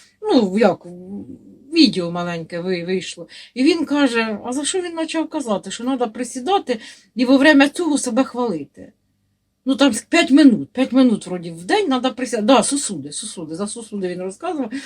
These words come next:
що коли в нас кріпкі сосуди, то єсть, е, тоді, ну, продовжительність житті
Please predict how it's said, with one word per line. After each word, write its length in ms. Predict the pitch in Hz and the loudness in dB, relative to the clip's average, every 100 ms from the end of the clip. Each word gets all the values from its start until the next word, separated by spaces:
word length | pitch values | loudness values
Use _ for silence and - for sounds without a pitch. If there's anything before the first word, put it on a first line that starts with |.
| - - _ 196 | -16 -20 _ -10
що 240 | - 220 | -6 -4
коли 220 | 214 233 | 0 2
в 60 | 247 | 4
нас 180 | 226 214 | 2 0
кріпкі 380 | 226 214 - 214 | -4 -8 -6 -6
сосуди, 520 | 277 277 415 381 320 | -6 -4 -4 -2 -2
то 200 | - 277 | 0 0
єсть, 400 | 254 214 - 220 | 0 -4 -12 -6
е, 520 | 233 214 214 208 196 - | 0 2 2 2 -2 -4
тоді, 540 | 214 196 240 262 240 208 - _ - | -8 -4 2 4 4 0 -8 _ -4
ну, 460 | 226 214 175 170 165 _ _ - - | 0 2 0 -4 -14 _ _ -20 -12
продовжительність 880 | - 233 269 285 320 247 262 254 233 | -2 4 6 6 4 4 4 6 4
житті 640 | 185 190 170 147 165 165 | 4 2 2 -4 -10 -10